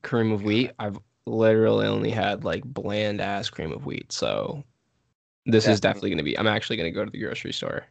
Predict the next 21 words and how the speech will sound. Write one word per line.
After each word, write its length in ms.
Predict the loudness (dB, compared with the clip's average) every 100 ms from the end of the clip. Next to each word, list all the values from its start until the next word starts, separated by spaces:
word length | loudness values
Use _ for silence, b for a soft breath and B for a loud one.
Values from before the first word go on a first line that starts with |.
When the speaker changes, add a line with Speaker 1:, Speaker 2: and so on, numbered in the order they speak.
| _
Speaker 1:
after, 340 | -10 -6 -6 -4
uh, 280 | -4 -4 -6 _ _ _ _ _ 0
I 100 | 2
work 220 | 4 2
with 100 | 0
Kev. 260 | 2 0 2
Probably 360 | 4 6 8 8
<laughs> 20 |
I'm 240 | 8 4
gonna 140 | -2 -4
pick 300 | -2 0 0
up 100 | 2 2
some 260 | 2 0
Speaker 2:
<laughs> 40 | 2
Pick 180 | 2 4
some 180 | 2 4
Speaker 1:
maple 120 | 4
Speaker 2:
up. 80 | 2
Speaker 1:
brown 180 | -4
sugar. 260 | -4 -6 -4
Yeah, 260 | -4 -2